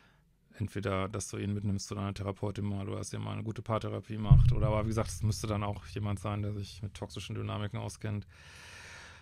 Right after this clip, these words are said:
Ähm, aber man muss jetzt auch ganz ehrlich sagen, wenn du einfach siehst, dass er da vor die Hunde geht, dann lass ihn gehen, nicht, ne?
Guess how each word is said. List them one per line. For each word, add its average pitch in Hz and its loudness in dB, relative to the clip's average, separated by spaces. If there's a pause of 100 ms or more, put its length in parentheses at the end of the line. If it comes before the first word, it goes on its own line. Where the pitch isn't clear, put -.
(460)
Ähm, 127 10
aber 131 8
man 131 6
muss 139 4
jetzt 135 6
auch 123 6
ganz 143 8
ehrlich 135 4
sagen, 131 2
wenn 127 4
du 131 2
einfach 123 0
siehst, 160 2 (500)
dass 117 0
er 127 2
da 110 0 (920)
vor - -2
die 113 0
Hunde 127 0
geht, 117 0
dann 107 0
lass 104 -4
ihn 101 2
gehen, 98 -2
nicht, 98 -6
ne? 95 -4